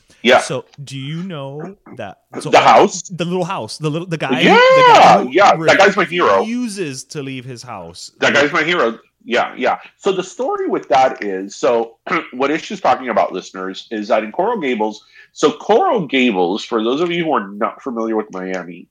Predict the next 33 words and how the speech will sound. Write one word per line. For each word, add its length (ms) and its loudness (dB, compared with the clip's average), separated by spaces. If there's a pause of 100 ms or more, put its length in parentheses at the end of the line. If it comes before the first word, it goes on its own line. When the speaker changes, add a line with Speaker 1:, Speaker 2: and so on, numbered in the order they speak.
Speaker 1:
is 640 -2
an 240 -6
old 340 4
part 140 6
of 80 0
Miami. 460 -2
It's, 240 -10 (140)
it's 180 -8
pretty 420 0
affluent. 680 -2 (460)
Um, 560 6 (240)
but 280 0
Coral 360 4
Gables 960 -2
is, 720 -4
it 360 -4
was, 600 -2 (560)
Speaker 2:
It's 420 -20
Speaker 1:
I 100 8
don't 120 6
know 60 4
if 80 2
you 80 -2
know 220 4
this, 220 -2
but 220 0 (280)
when 300 0
Miami 460 -2
was 160 -4
being 340 -10
set 300 -2
up, 340 0 (240)
different, 460 -4